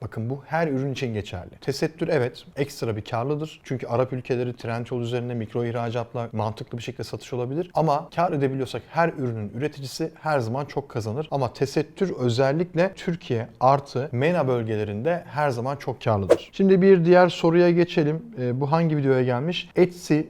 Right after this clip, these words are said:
dijital ürün satışı nasıl yapılır?" başlıklı videomuza bir yorum gelmiş. Kuran yazmış bu yorumu. "Abi şimdi Türkiye'de hesap açtık ve Avrupa'ya, Amerika'ya satış yapmak istiyoruz. Nasıl yapacağız?" Şimdi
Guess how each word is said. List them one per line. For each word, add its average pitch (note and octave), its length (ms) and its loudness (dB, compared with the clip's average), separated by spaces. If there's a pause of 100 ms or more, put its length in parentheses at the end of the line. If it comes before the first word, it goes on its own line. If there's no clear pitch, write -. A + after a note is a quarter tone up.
(100)
dijital D3+ 460 2
ürün D3 160 4
satışı D3+ 360 -2
nasıl C#3+ 260 0
yapılır?" B2+ 520 -4
başlıklı A2+ 420 -2
videomuza B2 560 0
bir G#2+ 100 0
yorum C3 380 2
gelmiş. D3 520 2
Kuran D3 520 8
yazmış G#2 420 0
bu A2+ 60 4
yorumu. A2 500 2
"Abi F3+ 240 10
şimdi F#3 240 2
Türkiye'de E3+ 480 2
hesap E3+ 260 2
açtık E3 360 0
ve E3 100 4
Avrupa'ya, E3 520 6
Amerika'ya D#3+ 460 2
satış E3 340 -2
yapmak C#3 300 0
istiyoruz. D#3 400 0
Nasıl D#3+ 300 2
yapacağız?" G#2+ 540 -6
Şimdi F3 320 2